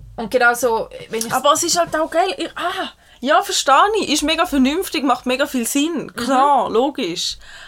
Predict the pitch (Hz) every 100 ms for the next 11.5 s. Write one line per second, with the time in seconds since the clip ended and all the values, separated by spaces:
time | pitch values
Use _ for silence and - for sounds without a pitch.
0 | - - 214 247 254 339 277 226 247 285
1 | 247 220 220 208 214 226 269 269 247 220
2 | 269 - 302 247 285 - 175 202 262 -
3 | - 233 415 - - 208 226 320 - 233
4 | 196 247 415 - _ _ _ _ _ _
5 | _ - 214 277 294 214 - 214 240 247
6 | 214 - - 214 220 - - 170 160 -
7 | - _ _ _ - - - 196 196 294
8 | - 330 339 - 262 214 190 233 240 233
9 | 202 - 214 190 - - 392 440 403 359
10 | 349 330 330 - 285 294 277 233 254 262
11 | 240 233 - 160